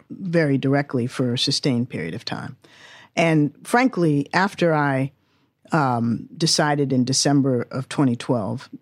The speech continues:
not to, uh, continue to be in consideration for Secretary of State, the level of interest in me dropped off pre-,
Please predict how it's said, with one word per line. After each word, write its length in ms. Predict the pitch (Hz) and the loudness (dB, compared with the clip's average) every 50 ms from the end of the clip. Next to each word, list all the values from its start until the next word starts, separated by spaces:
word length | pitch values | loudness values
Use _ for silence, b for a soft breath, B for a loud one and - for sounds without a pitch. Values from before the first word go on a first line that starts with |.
| _ _ _ _ | _ _ _ _
not 340 | - 151 139 135 127 123 - | 2 2 2 2 0 -2 -4
to, 400 | - - 156 143 131 123 123 117 - - - - - - - - | -2 2 2 4 4 2 0 -2 -6 -12 -20 -18 -18 -20 -10 -4
uh, 140 | - 143 139 139 - - - - | -2 -2 -2 -2 -6 -14 -14 -6
continue 460 | - - 165 - - 180 170 160 156 | -2 0 0 2 2 2 2 2 2
to 100 | 139 143 | 2 0
be 400 | 127 135 143 139 135 131 135 135 b b b b b b _ | 0 2 2 2 2 2 0 -4 b b b b b b _
in 220 | - 180 175 165 | 0 2 2 2
consideration 760 | 151 - 156 135 - - 151 131 131 127 127 120 - - 120 120 | 2 2 2 2 2 2 2 2 2 2 0 0 0 0 -2 -2
for 140 | - - - | -2 -4 -4
Secretary 520 | - - 120 - - - - - 120 110 98 | -4 -4 -6 -6 -8 -10 -6 -6 -4 -4 -4
of 60 | - - | -4 -6
State, 380 | - - 139 117 107 - - B B B B B B B - | -4 -2 -2 -2 -2 -4 -10 B B B B B B B 0
the 80 | 180 180 | 2 4
level 400 | 175 175 185 180 170 165 160 147 | 6 6 4 4 4 2 0 0
of 140 | 135 123 143 | 0 2 2
interest 420 | 143 147 - - 131 131 - - | 2 2 2 0 -2 -2 -2 0
in 140 | 135 127 123 | 2 2 2
me 260 | 127 127 127 123 135 - _ | 2 2 0 -2 -4 -6 _
dropped 360 | - - 143 123 131 - - | 0 0 0 0 -2 -4 -2
off 340 | 123 92 101 117 - - - - - | -2 -2 -2 -4 -6 -8 -14 -20 -6
pre-, 120 | - - | -4 -4